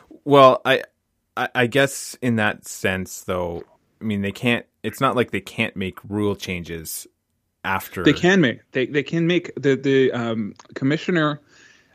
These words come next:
Speaker 2: um, just has to give the union, I think, a one, one year, uh, notice in order to, um, make any u-,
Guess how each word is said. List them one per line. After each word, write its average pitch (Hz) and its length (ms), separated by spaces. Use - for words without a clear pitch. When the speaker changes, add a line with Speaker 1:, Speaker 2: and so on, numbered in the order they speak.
Speaker 2:
um, 117 360
just 135 180
has 156 220
to 143 80
give 123 440
the 123 100
union, 120 640
I - 120
think, 110 160
a 110 80
one, 120 460
one 135 380
year, 131 460
uh, 101 240
notice - 680
in 113 140
order 110 200
to, 110 360
um, 110 720
make 127 280
any 120 380
u-, 120 280